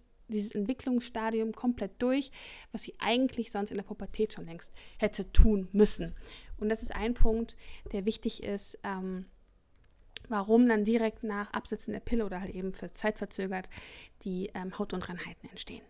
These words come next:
Ein weiterer Faktor ist, der, ähm, dazu beiträgt, dass nach Absetzen der Pille,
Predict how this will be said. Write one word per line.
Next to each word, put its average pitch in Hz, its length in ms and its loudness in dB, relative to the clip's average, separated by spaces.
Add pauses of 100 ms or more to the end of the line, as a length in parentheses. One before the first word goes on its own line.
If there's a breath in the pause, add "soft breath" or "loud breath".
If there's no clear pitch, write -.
(1400 loud breath)
Ein 226 200 -2
weiterer 285 460 0
Faktor 202 880 -6 (180)
ist, 226 440 -4 (160)
der, 208 680 -4
ähm, 202 300 -10
dazu 202 260 -8 (120)
beiträgt, - 1000 -8
dass 208 300 -8
nach 208 220 -4
Absetzen 240 500 -6
der 208 100 -8
Pille, 226 720 -4